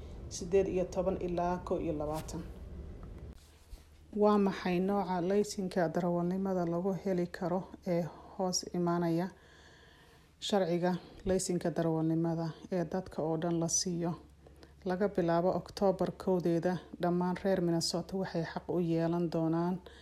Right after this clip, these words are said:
laysinka darawalnimada ee re-, heerka D ama xarafka da, iyadoon loo eegeyn xaaladda socdaalka. Ma jiri doono calaamado ku qoran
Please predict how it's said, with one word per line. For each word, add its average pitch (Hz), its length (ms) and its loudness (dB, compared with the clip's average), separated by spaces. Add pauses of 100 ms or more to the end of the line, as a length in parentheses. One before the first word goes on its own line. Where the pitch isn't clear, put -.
(360)
laysinka 185 600 0
darawalnimada 165 760 0 (100)
ee 160 240 0 (260)
re-, 185 240 2 (160)
heerka 175 420 2 (520)
D 175 400 2
ama 160 180 4
xarafka 165 580 -2
da, 147 240 2 (920)
iyadoon 180 500 2
loo 170 240 4
eegeyn 165 520 2
xaaladda 160 640 -2
socdaalka. 165 800 -2 (140)
Ma 190 180 -2
jiri 165 380 2
doono 160 320 2 (500)
calaamado 170 560 2
ku 185 220 0 (120)
qoran 165 320 2